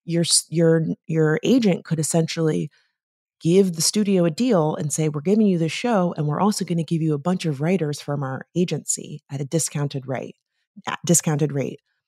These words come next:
And the W G A said, "That's not fair. So you're making money off of my show, and you're making some, you know, money off of all these writers.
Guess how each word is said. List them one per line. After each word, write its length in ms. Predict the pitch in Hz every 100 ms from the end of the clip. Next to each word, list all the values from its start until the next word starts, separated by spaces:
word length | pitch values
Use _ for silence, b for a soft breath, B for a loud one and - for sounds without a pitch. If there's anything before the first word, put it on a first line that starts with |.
| _ _
And 380 | 165 160 160 147 -
the 140 | 170
W 280 | 170 185 196
G 200 | 180 185
A 40 | 220
said, 180 | 180 139 -
"That's 160 | 185
not 120 | 480 -
fair. 300 | - 349 - _ _ _ _ - -
So 160 | 190 226
you're 220 | 208 254
making 360 | 277 285 254
money 240 | 226 247 233
off 180 | 208 185
of 160 | 170
my 200 | 180 220
show, 480 | 233 240 226 226 226 -
and 220 | 214 262
you're 100 | 277
making 320 | 254 247 247 226
some, 380 | - 208 202 - -
you 180 | 185 202
know, 240 | 170 170
money 340 | 180 196 220 220
off 220 | 202 202
of 120 | 180
all 160 | 208 196
these 260 | 185 170
writers. 480 | - 370 247 208 -